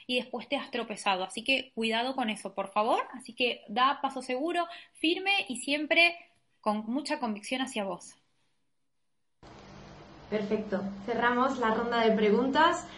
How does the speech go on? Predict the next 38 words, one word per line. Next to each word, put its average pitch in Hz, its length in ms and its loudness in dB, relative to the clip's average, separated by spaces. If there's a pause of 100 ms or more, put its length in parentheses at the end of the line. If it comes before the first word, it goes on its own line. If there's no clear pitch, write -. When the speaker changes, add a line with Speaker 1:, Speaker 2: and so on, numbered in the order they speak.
(180)
Speaker 2:
con 254 640 4
una 240 180 4
generosidad 220 680 4
también 214 320 4
por 208 180 4
parte 208 240 4
de 220 100 6
nuestra 202 440 4
amiga 202 340 10
Lili 262 360 6
Vázquez, 262 540 4
que 220 100 -8
ha 208 40 -4
realizado 220 600 2 (240)
su - 200 -4
donación, 247 580 2
su 247 100 -4
donativo 226 640 4
en 233 140 0
directo. 202 380 6
Gracias, 220 400 2
Lili. 302 340 6 (340)
Y 285 120 2
ella 320 160 4
nos 302 140 2
cuenta 294 340 2
que 254 140 4
es - 200 -4
Sagitario, 226 880 4
es 233 160 -2
del 233 200 4
siete 233 400 0
de 262 100 4
diciembre 240 540 2
del - 140 2
setenta 240 460 0
y 196 80 6
seis, 311 440 2